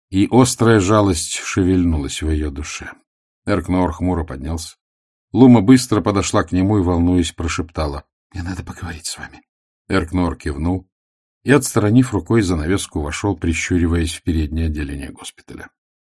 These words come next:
Он не сел на предложенный Лумой стул, а остался стоять, прислонившись к стойке грибовидного излучателя. Лума Ласви вытянулась перед ним во весь свой небольшой рост, стараясь казаться выше и значительнее для предстоящего разговора.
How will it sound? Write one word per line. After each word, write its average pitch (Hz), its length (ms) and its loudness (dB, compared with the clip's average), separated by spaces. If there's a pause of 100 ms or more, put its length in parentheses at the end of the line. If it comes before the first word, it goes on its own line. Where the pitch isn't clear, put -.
(460)
Он 131 220 8
не 135 80 8
сел 131 280 4
на 87 120 2
предложенный 87 540 0
Лумой 82 320 -2
стул, 104 360 -2
а 80 40 0
остался 82 440 -4
стоять, 95 440 -4
прислонившись 76 760 -6
к - 60 -14
стойке 87 420 -2
грибовидного 80 840 -2
излучателя. - 920 -8 (960)
Лума 131 240 6
Ласви 123 500 4 (260)
вытянулась 101 720 4
перед 87 280 0
ним 95 180 2
во 90 80 2
весь 85 220 -2
свой 87 260 -2
небольшой 71 460 -6
рост, 90 340 -6
стараясь 92 500 -2
казаться 85 480 -4
выше 92 320 -4
и 87 40 0
значительнее 82 800 -4
для 67 180 -8
предстоящего 71 800 -10
разговора. 76 560 -6